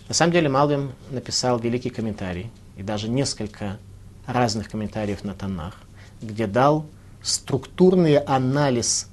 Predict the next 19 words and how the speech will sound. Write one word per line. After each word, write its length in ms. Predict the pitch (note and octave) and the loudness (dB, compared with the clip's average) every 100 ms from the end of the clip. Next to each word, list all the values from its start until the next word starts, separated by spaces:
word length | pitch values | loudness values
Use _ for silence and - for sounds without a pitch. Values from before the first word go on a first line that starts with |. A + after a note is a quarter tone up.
| - | -16
текста, 500 | - E3+ F3+ - - | 2 4 4 0 -4
доказывая 800 | G2+ A2 - - F#3 D3+ C#3+ B2+ | -2 0 0 6 6 6 2 2
мидраш, 480 | A#2+ A#2 A2+ D3+ D3+ | 2 0 2 4 4
доказывая 440 | C3 - B2 A2+ | 0 0 0 0
толкование 800 | A2+ A2+ - A2 C3+ E3 D3 B2 - - - - - - F#3 - - | -2 -4 -4 -2 0 0 0 -4 -6 -20 -20 -20 -18 -12 -12 -8 0
из 160 | D3 | 0
каких-то 400 | - C#3+ E3+ - | 2 2 2 2
других 420 | C3+ C#3 C3 C#3+ - | -2 0 0 -2 2
мест 380 | C#3+ C#3+ - - | 4 4 2 -6
в 40 | |
Торе, 520 | - E3+ F3+ B2 G#2 - - - - | 4 6 6 4 0 -6 -20 -20 -10
знание 400 | A#2+ A2 C3 B2+ | -4 0 2 2
которых 380 | B2 B2+ E3 D3+ | 0 2 0 0
приводит 400 | - A2+ B2+ B2+ | -2 2 2 2
к 40 | |
явному 420 | - B2 B2+ B2 A#2 | 0 0 0 -2 -2
пониманию 720 | - A#2+ A#2 B2 C3+ B2 A#2 - - - | 0 2 2 0 0 0 -2 -8 -16 -6
значения 680 | G#2 G#2+ - A#2 A2 G#2+ G#2+ - - | -2 -2 0 0 0 0 -4 -8 -4
этого 400 | G2+ - G2+ | -4 -2 -4